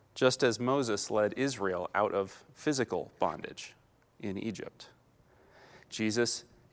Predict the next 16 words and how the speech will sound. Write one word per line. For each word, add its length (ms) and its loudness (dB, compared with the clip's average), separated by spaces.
intercedes 800 0
for 340 -2
us, 400 -6
just 300 -2
as 220 2
Moses 640 0
interceded 920 -2
for 280 -4
Israel. 500 -4
Jesus 400 0
is 140 0
the 140 2
well 640 4
of 200 0
living 440 2
water, 420 0